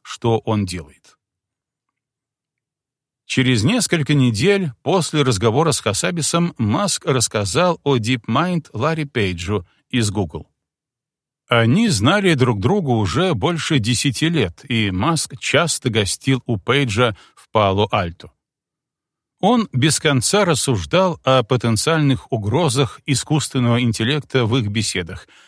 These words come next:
которые затягивались до поздней ночи. И эти мысли не выходили у него из головы. Пейдж не придавал им значения. В две тысячи тринадцатом году на дне рождения Маска в долине Напа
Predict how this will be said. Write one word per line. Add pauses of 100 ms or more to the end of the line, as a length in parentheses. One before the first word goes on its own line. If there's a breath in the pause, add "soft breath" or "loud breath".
(200 soft breath)
которые
затягивались
до
поздней
ночи. (560)
И (100)
эти
мысли (200)
не
выходили
у
него
из
головы. (1120)
Пейдж (200)
не
придавал
им
значения. (1500)
В
две
тысячи
тринадцатом
году
на
дне
рождения
Маска
в
долине
Напа